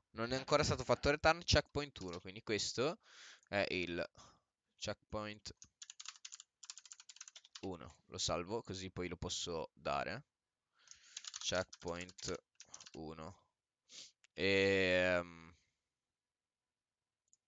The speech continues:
adesso lo lascio su, su documenti, poi vediamo, eh, come immagine, sì.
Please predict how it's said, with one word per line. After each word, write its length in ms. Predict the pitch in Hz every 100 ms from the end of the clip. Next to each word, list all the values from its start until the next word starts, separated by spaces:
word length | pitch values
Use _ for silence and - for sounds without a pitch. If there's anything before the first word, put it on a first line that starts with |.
| _
adesso 240 | - - 90
lo 80 | 90
lascio 360 | 92 - -
su, 120 | 92 90
su 200 | - 90
documenti, 680 | 92 - 92 87 92 87
poi 220 | - 82 78
vediamo, 520 | 71 73 73 67 76 _ _ 50
eh, 200 | 71 82
come 160 | 80 78
immagine, 560 | 80 78 57 50 50
sì. 220 | - -